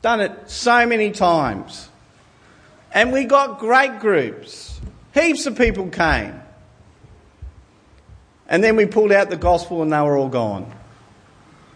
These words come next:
'Cause it doesn't work. What you use to bring people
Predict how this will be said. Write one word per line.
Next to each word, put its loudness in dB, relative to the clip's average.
'Cause -10
it -8
doesn't -4
work. -6
What 2
you -6
use -4
to -8
bring 0
people -2